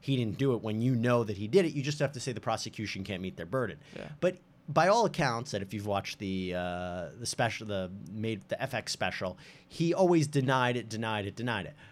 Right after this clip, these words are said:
Speaker 1: But I'm pretty good at reading people. All right, I'm pretty good at reading people. So if he told me I didn't do it, I think I would know. Here, watch, okay? You tell me three things. Tell me three things. One of them is true,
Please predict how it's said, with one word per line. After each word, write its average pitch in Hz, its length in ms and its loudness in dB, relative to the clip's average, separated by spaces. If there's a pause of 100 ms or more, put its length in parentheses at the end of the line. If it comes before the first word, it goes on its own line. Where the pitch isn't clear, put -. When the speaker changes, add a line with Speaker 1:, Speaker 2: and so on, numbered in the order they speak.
(180)
Speaker 1:
But 143 160 6
I'm 294 220 0
pretty 233 280 0
good 151 180 6
at 101 100 -4
reading 92 300 -6
people. - 420 -14 (380)
All 139 80 0
right, 151 100 2
I'm 226 100 2
pretty 262 200 0
good 185 140 6
at 147 60 0
reading 127 220 0
people. 104 300 -4
So - 200 -4
if 131 120 -4
he 214 100 -2
told 233 240 0
me 180 120 2
I 139 80 2
didn't 123 240 0
do 127 200 2
it, 165 160 0
I 123 60 -4
think 196 240 -2
I - 20 2
would 135 160 0
know. 95 160 -2
Here, 135 160 -2
watch, 113 380 -2 (120)
okay? 165 260 -2 (800)
You 214 200 2
tell 254 240 2
me 214 220 -2 (200)
three 226 480 -2
things. 123 680 -2 (140)
Tell 151 140 0
me 151 240 2 (220)
three 214 200 2
things. 151 440 0 (160)
One 139 260 2
of 214 160 -2
them 202 160 2
is 151 140 0
true, 185 420 0